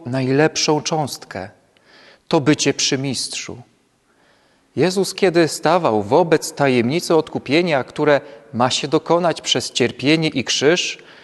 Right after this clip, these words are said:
skończywszy ostatnią wieczerzę,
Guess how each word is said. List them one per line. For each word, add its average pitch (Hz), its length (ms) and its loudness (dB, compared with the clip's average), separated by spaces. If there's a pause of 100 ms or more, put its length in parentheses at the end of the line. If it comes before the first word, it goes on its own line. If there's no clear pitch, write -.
(200)
skończywszy - 880 0
ostatnią 170 760 0
wieczerzę, 151 760 0